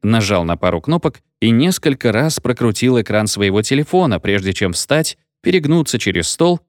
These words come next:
и показать его Уилсону. Уилсон изо всех сил постарался не выдать удивления.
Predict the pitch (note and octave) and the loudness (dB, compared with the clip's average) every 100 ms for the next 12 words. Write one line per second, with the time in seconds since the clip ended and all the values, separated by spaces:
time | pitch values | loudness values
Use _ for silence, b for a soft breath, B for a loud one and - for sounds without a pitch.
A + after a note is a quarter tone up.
0 | - F#3+ - F3+ - A#2+ F2 F2 - F#2 | -4 -2 -2 -2 0 0 0 -2 -2 -2
1 | G2+ G#2+ A#2 F#2+ - E2+ D#2 - _ _ | 0 2 2 0 -2 -6 -6 -12 _ _
2 | _ _ _ _ _ _ - F3+ F#3 D#3+ | _ _ _ _ _ _ -2 2 2 2
3 | E3 D3 - B2 A2+ A2 C#3 B2 - F3 | 2 0 0 0 0 0 -2 -2 -2 0
4 | C3+ G2 F#2+ - G2 G#2 B2 A#2 A#2+ A#2 | 0 0 -4 -2 0 0 0 0 0 2
5 | G2 F#2+ B2+ A#2 - B2 A#2+ A#2 A2+ D#3 | 0 0 0 0 -2 -2 0 0 2 2
6 | B2 C2+ - | 0 -2 -8